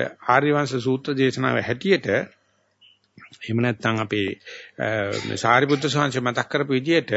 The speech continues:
පරියන්කේට වාඩි වුණාට පස්සේ දනිස් දෙක තෙමෙන්නේ නැත්නම් ඒක තමයි භාවනාවට සුදුසු තැන. දනිස් දෙක තෙමෙන්නේ නැති මට්ටමේ ආවරණයක් තියෙනවනම් එහෙනම් සන්තෝෂ වෙන්නේ කියලා. ඉන් එහාට දෙයක් නැහැ. එතකොට වෙන්නේ මොකද්ද? අර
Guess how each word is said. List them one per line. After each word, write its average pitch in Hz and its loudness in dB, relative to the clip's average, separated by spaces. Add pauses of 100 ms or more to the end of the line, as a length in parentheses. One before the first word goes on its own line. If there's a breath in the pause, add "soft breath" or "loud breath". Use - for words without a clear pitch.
(520 loud breath)
පරියන්කේට 147 0
වාඩි 123 4
වුණාට 147 0
පස්සේ 147 0
දනිස් 139 2
දෙක 165 2
තෙමෙන්නේ 147 2
නැත්නම් 123 0
ඒක 143 4
තමයි 143 0 (340)
භාවනාවට 139 0
සුදුසු 143 -4
තැන. 87 -2 (1000)
දනිස් 147 0
දෙක 165 0
තෙමෙන්නේ 156 -2
නැති 156 0
මට්ටමේ 143 -2
ආවරණයක් 131 2
තියෙනවනම් 165 0 (380)
එහෙනම් 170 0
සන්තෝෂ 143 -4
වෙන්නේ 101 -14
කියලා. - -20 (160)
ඉන් 143 -2
එහාට 143 0
දෙයක් 139 0
නැහැ. 101 -6 (600 loud breath)
එතකොට 190 0
වෙන්නේ 170 2
මොකද්ද? 127 2
අර 180 4